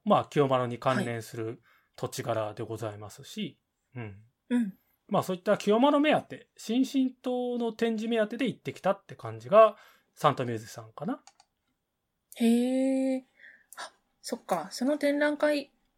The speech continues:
Speaker 2: 清丸関連ですもんね。清丸と清丸関連か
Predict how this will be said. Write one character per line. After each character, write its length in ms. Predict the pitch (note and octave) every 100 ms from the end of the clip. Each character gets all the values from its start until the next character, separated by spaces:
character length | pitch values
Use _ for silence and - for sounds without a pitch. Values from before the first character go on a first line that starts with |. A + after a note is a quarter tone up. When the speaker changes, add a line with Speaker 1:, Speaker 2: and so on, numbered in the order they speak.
| -
Speaker 2:
清 220 | D#4 E4+
丸 260 | F4 F4
関 400 | F4 F4 D4+ G3
連 240 | - - A3 - -
で 80 |
す 120 | G#3 F3+
も 80 |
ん 20 | D3
ね。 100 | A3+
清 140 | G3+
丸 220 | F3+ F3+ F3+
と 120 | F#3
清 220 | - G3
丸 240 | F#3 - - - _
関 160 | - F#3+
連 180 | F#3+
か 40 | A3+